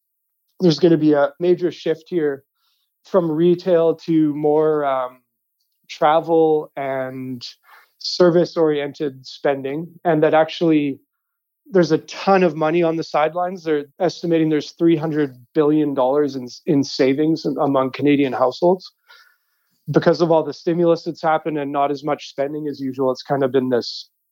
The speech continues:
this, uh, double-sided effect of just having a, a huge amount of money on the sidelines. So I think that could, that could bolster retail, but it's also gonna flow into the, uh, you know, tourism and, and service sectors. So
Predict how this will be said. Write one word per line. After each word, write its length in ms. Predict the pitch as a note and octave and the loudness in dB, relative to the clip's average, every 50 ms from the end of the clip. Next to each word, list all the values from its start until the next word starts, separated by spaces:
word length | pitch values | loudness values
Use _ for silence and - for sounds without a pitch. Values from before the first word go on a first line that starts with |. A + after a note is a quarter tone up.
| _ _ _ _ - | _ _ _ _ -2
this, 360 | F3+ D#3 C#3 C3 - - - | 0 0 0 0 0 0 2
uh, 140 | D3 C3+ B2+ | 2 2 2
double-sided 720 | B2+ B2 D#3 D3 C#3+ D3+ C#3+ - - C#3+ C3 D3 D3+ D3+ | 2 0 0 2 2 0 -4 -2 0 0 0 2 0 -2
effect 440 | C#3+ C3 - - D3+ D#3 D#3 _ - | -4 -4 -4 -2 -2 -2 -2 _ -4
of 160 | D#3+ C#3 C3 | -4 -4 -4
just 200 | C3 D#3 C#3+ - | -6 -10 -8 -4
having 300 | - D3 C#3 C3 C#3 C3 | -2 -2 -2 -2 -4 -8
a, 80 | B2+ A#2+ | -8 -8
a 140 | A#2 - - | -10 -12 -14
huge 420 | - - - - E3 D#3+ D#3 C#3 | -20 -14 -4 0 2 2 2 2
amount 240 | D3 D3 C#3+ C#3 C3 | 2 0 0 0 0
of 60 | B2 | 0
money 200 | B2+ C3+ C3+ C#3+ | -2 -2 -2 0
on 140 | C#3 C3+ B2+ | -2 -2 -4
the 80 | A#2+ - | -4 -6
sidelines. 580 | - - B2 B2+ C3 D3+ D#3 D#3 D#3 D#3 - | -4 0 0 2 2 2 2 2 2 0 -2
So 340 | - D#3+ C#3+ C3+ C3 B2 A#2+ _ _ _ _ _ _ _ _ _ _ _ _ _ - | 0 2 2 2 2 -2 -4 _ _ _ _ _ _ _ _ _ _ _ _ _ -2
I 80 | - | -2
think 240 | D3+ - F#3+ F3 C#3+ | 2 2 2 2 2
that 260 | D#3 F3+ E3 E3 E3 | 2 0 0 0 -2
could, 340 | - - F#3+ F3+ E3 D3+ C#3 B2+ _ _ _ _ _ _ - | -6 -2 -2 -2 -2 -4 -12 -20 _ _ _ _ _ _ -6
that 180 | G3+ G3 F#3+ F#3+ | -2 -2 -2 0
could 240 | - G3 F3+ C#3+ - | 0 0 0 0 0
bolster 500 | - E3+ E3+ E3+ - - - F3+ F3 D#3+ | 0 2 2 2 -2 -4 -2 -2 -2 0
retail, 640 | D#3 D#3+ E3+ - - F3+ E3+ E3 E3+ E3+ E3 - _ _ _ _ _ | -2 -4 -6 -4 -2 0 2 2 2 0 -2 -8 _ _ _ _ _
but 140 | - F3 D#3+ | -2 -2 -2
it's 160 | D#3+ D#3 - | -2 -4 -4
also 340 | F#3 F#3 E3 D#3+ D#3 - F3+ | -4 -2 -2 -2 -2 -2 -4
gonna 220 | D#3+ E3 D#3 D3+ C#3+ | -2 -2 -4 -4 -6
flow 340 | - - D#3 D3+ D3+ D3+ | -8 -6 -2 0 2 2
into 880 | D3 C#3+ D3 D3+ D3 - - E3 D#3 D3 C#3 C3+ C3+ C3 C3 C3+ C3+ _ _ _ _ _ _ _ _ _ _ _ | 2 0 -2 -6 -8 -8 -4 -2 0 0 0 -2 -2 -4 -4 -6 -8 _ _ _ _ _ _ _ _ _ _ _
the, 360 | - C#3+ D#3 D#3 D3+ D3 C#3+ C#3 | -2 2 4 4 6 6 4 4
uh, 280 | C3+ B2+ B2+ B2+ B2 | 4 2 2 2 0
you 180 | B2+ C3+ D#3 D3 | -2 -4 -4 -4
know, 120 | D3+ C#3 | -4 -4
tourism 600 | - - - E3+ D#3 D#3 D#3+ D#3 C3+ D3+ D3+ C#3+ | -4 -4 -2 0 2 2 2 2 0 -2 -4 -4
and, 200 | C3+ C3 B2 B2 | -4 -8 -8 -8
and 200 | B2 C#3 D3 C#3 | -8 -8 -8 -8
service 440 | - - - C#3+ D3 D3 D3+ - - | -6 -2 0 0 2 2 0 -2 0
sectors. 480 | - C3 B2 - - C#3+ C3 B2 - - | -2 -2 -2 -2 -4 -6 -6 -6 -6 -2
So 380 | D#3+ C#3+ C#3 C3+ B2+ B2 B2+ | 0 0 2 0 0 -2 -6